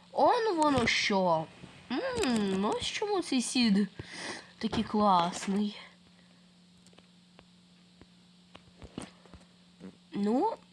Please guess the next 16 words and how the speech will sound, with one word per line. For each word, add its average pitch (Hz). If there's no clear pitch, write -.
це 240
вже 262
круто. 196
А 156
ну, 175
а 190
тут, 185
а 220
що -
у 285
нас? -
М, 208
м. 233
А 208
ну. 185
Ну, 185